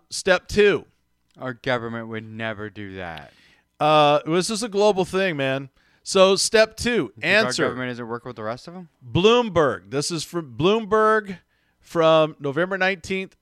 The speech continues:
Speaker 1: two thousand twenty. A D M, which is a, um, Archer Daniels Midland company. They provide feed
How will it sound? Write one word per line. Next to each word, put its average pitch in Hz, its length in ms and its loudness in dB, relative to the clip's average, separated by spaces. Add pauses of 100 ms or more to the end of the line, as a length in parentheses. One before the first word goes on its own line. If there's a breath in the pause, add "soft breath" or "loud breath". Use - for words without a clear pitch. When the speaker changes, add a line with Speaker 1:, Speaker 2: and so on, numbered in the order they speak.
Speaker 1:
two 180 200 -2
thousand 165 440 -2
twenty. 151 440 -8 (100)
A 190 220 -2
D 202 360 -8
M, 135 540 -4
which 113 260 -10
is 123 240 -4
a, 117 340 -4
um, 107 420 -8 (280)
Archer 160 420 -2
Daniels 139 600 -4
Midland 135 500 -6 (220)
company. 185 500 -4 (440 soft breath)
They 135 580 -2 (720)
provide 131 460 -2
feed 175 600 -8